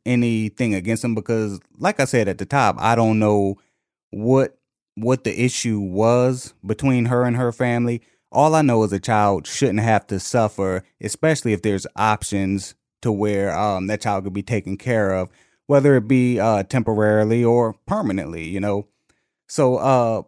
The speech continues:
P, let, let, let's move on a little bit. Let's say, like, first, second, third, fourth grade. Um, does anything,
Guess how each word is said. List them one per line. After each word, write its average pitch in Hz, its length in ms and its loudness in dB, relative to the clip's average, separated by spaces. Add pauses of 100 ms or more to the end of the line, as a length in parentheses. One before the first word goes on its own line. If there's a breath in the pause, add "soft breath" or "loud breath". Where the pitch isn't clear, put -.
(120)
P, 156 200 0
let, 202 200 0
let, - 340 -2
let's 185 240 -2
move 135 360 2
on 147 260 4
a 147 60 2
little 147 260 2
bit. 143 360 2 (180)
Let's 156 220 -2
say, 151 380 2
like, 120 380 0 (380)
first, 143 680 0
second, 135 600 0
third, 123 300 0 (100)
fourth 123 420 0
grade. 123 500 2
Um, 95 680 0
does 120 160 -4
anything, 165 640 0